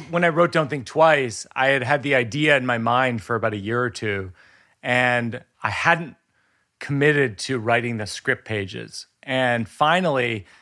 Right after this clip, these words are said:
I had this reckoning with myself where I, where I said to myself, "Wait a minute. I show up to lunch meetings with people who I'm working for. I'm,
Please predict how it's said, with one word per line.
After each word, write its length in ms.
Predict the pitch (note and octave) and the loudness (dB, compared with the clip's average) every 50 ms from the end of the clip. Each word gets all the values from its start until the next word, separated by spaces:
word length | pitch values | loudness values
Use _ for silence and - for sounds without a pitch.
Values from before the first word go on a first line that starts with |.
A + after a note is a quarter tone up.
| _ _ _ _ _ _ - | _ _ _ _ _ _ -4
I 300 | C3 B2+ B2 B2 B2+ B2+ - | 0 0 0 0 -2 -6 -8
had 240 | - - C#3+ C#3+ A#2+ | -8 -4 -4 -4 -2
this 160 | C#3 B2 F#2+ | -2 -6 -4
reckoning 480 | F#2 G#2+ C3 C#3 C3 - D#3 C#3 C3 B2 | -2 0 2 2 2 0 -4 -4 -4 -4
with 180 | A#2+ A2+ - A#2+ | -4 -6 -4 -6
myself 760 | A2+ G#2+ F#2+ - - B2+ A#2+ A#2 A2+ G#2+ G#2 - - - _ _ _ _ | -6 -6 -6 -4 0 2 4 4 4 2 -2 -6 -14 -20 _ _ _ _
where 220 | - C#3+ C3 B2+ | -8 -2 0 2
I, 180 | B2 A#2+ A#2 A2+ A#2 - | 2 2 0 -2 -8 -12
where 160 | - B2+ B2 A#2+ | -6 -2 0 0
I 100 | A#2+ A2+ | 0 0
said 200 | - - D3 C#3+ | -2 -4 -4 -4
to 60 | C3+ | -2
myself, 440 | C3+ B2+ A2+ - - A#2 A2+ - - | -2 -2 -2 -2 0 0 -2 0 0
"Wait 220 | D3+ E3+ F#3 E3 | 0 2 2 2
a 40 | C3 | 0
minute. 340 | G#2+ G2+ F#2+ G#2+ - - - _ _ _ _ _ _ _ _ _ _ - | -2 -6 -8 -8 -12 -16 -20 _ _ _ _ _ _ _ _ _ _ -4
I 100 | C#3 C#3+ | -4 -4
show 300 | C3 - - G3+ G#3 G3+ | -2 0 2 4 6 6
up 180 | G3 - - - | 6 4 2 -2
to 160 | - C#3+ C3 | -4 -4 -4
lunch 480 | G#2+ A2+ C#3+ E3 E3+ D#3+ - - - D3+ | 0 4 4 4 4 2 0 -6 -6 -4
meetings 800 | D#3 D#3 D#3 C#3+ D#3 D3+ D3+ D3+ D3+ D3 C3+ - - - - _ _ _ _ _ _ _ - | -2 0 0 2 2 2 2 0 -2 -4 -4 -6 -10 -12 -12 _ _ _ _ _ _ _ -2
with 380 | C3 C#3 C3+ A#2 - _ _ - | 0 0 0 0 -4 _ _ -10
people 400 | - D3 D3+ G#2+ - D3 C#3 C3 | -6 -4 -4 -2 0 0 0 0
who 180 | A#2 C3+ C3+ B2 | 0 0 2 2
I'm 400 | A#2 A2+ A2 G#2+ G#2 G#2 - - _ _ - | 2 2 0 -4 -8 -10 -12 -16 _ _ -2
working 380 | A#2+ C#3 D#3+ D3+ - D#3 D3+ A#2 | 2 2 2 2 2 -2 -4 -4
for. 640 | - - D3+ D3+ D3 C#3+ D3 D3 D3 C#3+ C#3 B2+ | -2 2 2 4 4 6 6 4 4 4 4 2
I'm, 240 | A2+ A2 G#2+ F#2+ F2 | 0 -2 -4 -8 -12